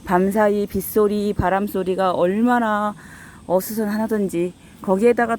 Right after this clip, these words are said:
또 계속 시간별로 재난 문자가 오는 거예요. 아, "안전에 주의하세요. 어디 어디 하천이 범람했습니다. 침수에 대비하세요." 등등등. 아, 그래서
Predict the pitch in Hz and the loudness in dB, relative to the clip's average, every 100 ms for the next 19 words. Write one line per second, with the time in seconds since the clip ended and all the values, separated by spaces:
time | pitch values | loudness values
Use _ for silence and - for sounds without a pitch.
0 | - 214 214 208 165 185 233 208 196 190 | -2 0 0 -2 -6 -2 0 0 0 -2
1 | 196 269 269 226 185 170 175 - 175 214 | -4 0 2 2 0 -2 -4 -4 0 2
2 | 233 202 - 160 156 147 151 165 156 151 | 2 0 -2 -2 0 0 2 2 2 2
3 | 151 208 196 - - - - - 180 180 | 2 2 0 -10 -20 -20 -18 -4 0 2
4 | 170 185 226 233 233 226 226 226 220 214 | 2 2 0 0 0 2 2 2 0 2
5 | 208 196 165 196 202 220 233 - 220 208 | 2 2 2 0 -2 -4 -4 -4 -4 -4
6 | 185 190 208 208 - 208 208 202 196 196 | -4 -2 -2 -4 -4 -4 -4 0 2 2
7 | 202 202 - - - - 285 262 254 226 | 0 -2 -6 -18 -16 0 4 4 2 -2
8 | 202 196 185 202 196 202 196 190 196 - | 0 -2 0 0 0 0 0 -2 -4 -4
9 | 170 165 156 160 156 165 - - - - | -2 0 0 0 0 -2 -10 -18 -18 -14
10 | - 165 170 160 180 165 170 156 151 | -6 -6 -6 -6 0 0 2 0 0